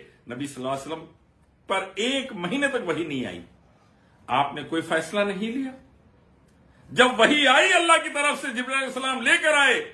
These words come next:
आपने सूरह नूर की तिलावत की, चौबीसवाँ सूरा, जिसमें अम्मा आयशा की बारात का जिक्र है, अम्मा आयशा की पाकी का जिक्र है, जिसको यहूदी के औलादे रावदी और खारजी नहीं मानते,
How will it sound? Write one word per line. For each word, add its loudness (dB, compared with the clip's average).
आपने -4
सूरह -6
नूर -8
की -10
तिलावत -6
की, -8
चौबीसवाँ -10
सूरा, -12
जिसमें -4
अम्मा 2
आयशा 2
की -2
बारात 4
का 2
जिक्र -2
है, -4
अम्मा 2
आयशा 4
की -2
पाकी 2
का 4
जिक्र 0
है, 2
जिसको -4
यहूदी -2
के -2
औलादे 4
रावदी 2
और 4
खारजी -2
नहीं -2
मानते, 0